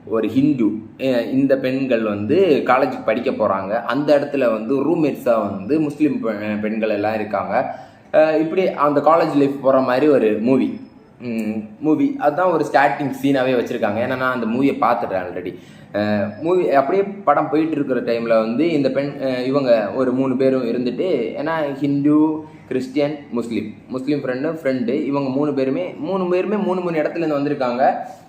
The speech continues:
Then அவங்க மூணு பேருமே சேர்ந்து அவுட்டிங் போறாங்க.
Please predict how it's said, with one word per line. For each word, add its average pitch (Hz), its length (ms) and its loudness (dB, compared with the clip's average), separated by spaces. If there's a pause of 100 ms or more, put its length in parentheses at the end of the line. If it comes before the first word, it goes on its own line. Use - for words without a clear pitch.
(120)
Then 151 160 -2
அவங்க 135 340 0
மூணு 147 220 0
பேருமே 143 300 -2
சேர்ந்து 135 320 0
அவுட்டிங் 143 360 2
போறாங்க. 95 280 -2